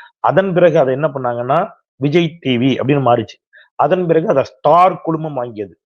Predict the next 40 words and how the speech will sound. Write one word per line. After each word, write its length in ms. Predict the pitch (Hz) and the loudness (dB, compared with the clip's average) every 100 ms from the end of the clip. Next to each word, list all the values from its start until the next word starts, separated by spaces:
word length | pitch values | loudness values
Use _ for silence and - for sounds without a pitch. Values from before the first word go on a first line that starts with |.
| _ | _
ஸ்டார் 340 | - 139 175 | 0 0 0
குழுமம் 280 | 160 151 135 | -4 -4 -4
வாங்கி 180 | 123 123 | -6 -2
தான் 160 | 165 | -4
ஸ்டார் 340 | - 127 147 151 | 0 2 2 0
விஜய்னு 320 | 135 147 143 | -4 -4 -4
வந்த 140 | 123 | -6
பிறகுதான் 320 | 117 117 170 165 | -6 -4 -2 -2
அது 80 | 135 | -2
பயங்கரமா 400 | 120 135 139 143 | -2 -4 -4 -6
பிரபலம் 320 | 120 131 131 | -4 -4 -2
ஆச்சு, 180 | 117 143 | -2 -4
உங்க 120 | 113 | -2
எல்லாருக்கும் 320 | 110 127 120 | -2 -4 _
தெரியும். 200 | 110 98 _ - _ _ | -8 -8 _ -20 _ _
இப்ப 260 | 147 - 190 | -4 0 0
அதை 240 | 147 107 110 120 127 - _ | 2 0 2 4 2 0 _
ஜியோ 280 | 117 156 196 196 | -6 2 4 4
நிறுவனம் 400 | 156 131 131 156 | 2 -4 -4 -4
வாங்கி 180 | 123 117 | -6 -8
விட்டது. 240 | 104 98 _ | -14 -16 _
ஜியோ 200 | 113 165 175 | -6 0 4
யாரோடது? 500 | 147 143 139 127 143 151 | 4 4 2 0 2 2
உங்க 180 | 143 127 | -2 0
எல்லாருக்கும் 320 | 131 143 120 | 0 0 -4
தெரியும், 200 | 135 160 | -2 -2
அம்பானியோடது. 580 | 135 143 143 120 95 _ _ _ - _ | 0 0 0 -4 -6 _ _ _ -20 _
So 140 | - 175 127 | -2 -2 -2
ஜியோ 280 | - 156 175 | -2 4 4
ஹாட்ஸ்டார், 580 | 156 127 127 - 117 113 - _ _ | 4 2 0 0 2 2 -4 _ _
ஜியோ 300 | 117 135 165 147 - | -6 2 4 4 -2
ஸ்டார் 380 | - 131 165 160 | -2 2 2 -2
குழுமத்தை 400 | 139 127 120 185 226 _ _ - | -6 -6 0 0 0 _ _ -8
அந்த 140 | 135 127 | 0 0
விஜய் 300 | 135 175 156 | 2 -2 0
தொலைக்காட்சி 380 | 147 147 139 | 0 0 -2
உள்ளிட்டவற்றை 480 | 123 127 120 113 151 151 | -2 -6 -2 -2 0 2
யார் 240 | 123 151 | 2 2
வாங்கிட்டாங்கன்னு 540 | 131 135 139 135 127 107 | 0 -4 -2 -4 -4 -8
கேட்டீங்கன்னா 340 | 104 113 165 | -12 -4 -4